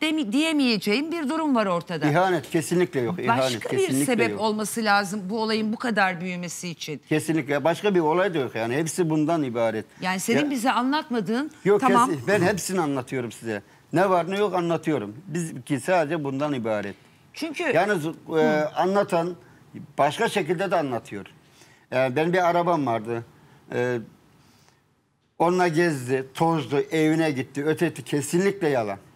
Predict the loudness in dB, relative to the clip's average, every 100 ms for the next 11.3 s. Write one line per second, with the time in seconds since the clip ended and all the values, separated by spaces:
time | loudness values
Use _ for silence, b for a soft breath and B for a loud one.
0 | -20 -20 -12 -2 -2 2 2 2 0 -2
1 | 0 2 2 2 -2 -10 B B B B
2 | -2 0 -2 -2 0 2 2 0 -6 -6
3 | 0 2 4 2 2 0 0 0 0 0
4 | 0 -2 -6 -6 -8 -14 B B B -2
5 | -2 -4 -6 -2 0 0 -4 -10 _ _
6 | _ _ 0 0 2 2 2 0 0 2
7 | 2 0 -2 0 0 2 0 -2 -4 -16
8 | -8 -8 0 2 2 0 -2 0 0 2
9 | 2 2 0 0 -4 -6 -6 -8 -14 B
10 | B B -6 0 2 2 0 -2 0 0
11 | 4 2 2